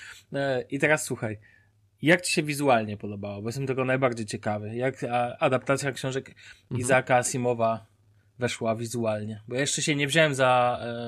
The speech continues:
Speaker 1: e, Fundację, jestem ciekawy, jak to, jak to dzia-, jak to wygląda.
Speaker 2: Mhm. Nie, wydaje mi się, że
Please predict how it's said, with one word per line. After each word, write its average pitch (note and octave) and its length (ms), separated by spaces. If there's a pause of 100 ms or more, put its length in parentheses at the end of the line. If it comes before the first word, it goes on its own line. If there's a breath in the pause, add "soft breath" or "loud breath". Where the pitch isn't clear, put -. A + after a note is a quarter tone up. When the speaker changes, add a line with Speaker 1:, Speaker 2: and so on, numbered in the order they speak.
(140)
Speaker 1:
e, A2+ 40
Fundację, B2+ 380
jestem C3 200
ciekawy, B2 260
jak B2+ 160
to, A#2+ 340 (920 soft breath)
jak D3+ 140
to D#3+ 100
dzia-, C#3 280
jak C#3 160
to C3 180
wygląda. A#2+ 400
Speaker 2:
Mhm. - 680
Nie, C3 200
wydaje A#2+ 520
mi C#3 100
się, C3 200
że A2 720